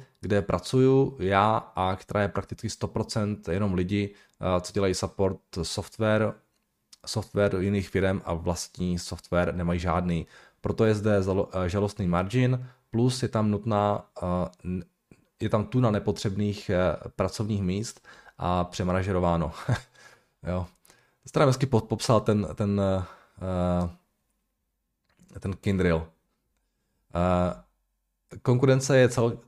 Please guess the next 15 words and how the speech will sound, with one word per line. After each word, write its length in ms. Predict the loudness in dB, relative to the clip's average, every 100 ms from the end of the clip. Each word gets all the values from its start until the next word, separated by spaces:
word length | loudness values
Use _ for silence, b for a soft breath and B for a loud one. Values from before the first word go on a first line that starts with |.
| -6
celkem, 640 | -4 -2 0 0 2 0
eh, 360 | -2 -2 0 0
velká, 540 | 0 0 2 2 4
bariéra 340 | 2 2 2 0
vstupu, 600 | -4 -8 -2 0 -2 -4 B B B _ -2
do 120 | 0
přestupu 440 | 0 -2 -2 0
velmi 240 | 2 2 2
nízká, 640 | 0 -2 0 2 4 2
zákazník 500 | 0 -2 -2 -4 -4
si 120 | -4
jen 80 | -2
vybere 340 | 0 2 2
jinou 260 | 2 0 -2
firmu 440 | -4 -2 -2 -4